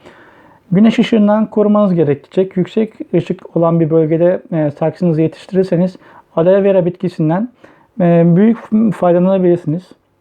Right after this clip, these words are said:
Kırışıklık ve leke karşıtı botoks etkili yedi günlük bir krem hazırlıyorum size.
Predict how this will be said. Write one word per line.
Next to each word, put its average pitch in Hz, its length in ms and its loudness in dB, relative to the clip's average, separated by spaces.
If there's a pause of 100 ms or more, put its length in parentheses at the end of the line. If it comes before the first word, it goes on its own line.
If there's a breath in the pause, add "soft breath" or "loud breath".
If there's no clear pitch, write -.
(1900)
Kırışıklık 220 640 -4
ve 185 160 2
leke 196 220 0
karşıtı 180 600 -4 (340 soft breath)
botoks 208 440 0
etkili 175 520 -6 (360 soft breath)
yedi 202 220 0
günlük 220 360 0
bir 233 200 0
krem 220 260 -2
hazırlıyorum 139 460 -2
size. 131 320 -4